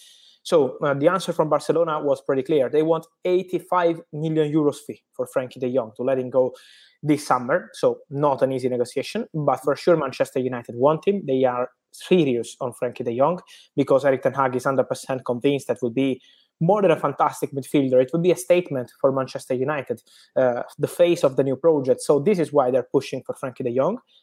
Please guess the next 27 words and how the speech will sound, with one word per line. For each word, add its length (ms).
The 60
real 140
problem 540
is 100
on 80
player 300
side, 260
because 440
Frankie 240
de 140
Jong, 220
as 100
he 40
stated 460
two 100
days 160
ago 300
in 100
an 120
interview, 540
he 300
wants 300
to 100
continue 400
with 180
Barcelona 600
and 260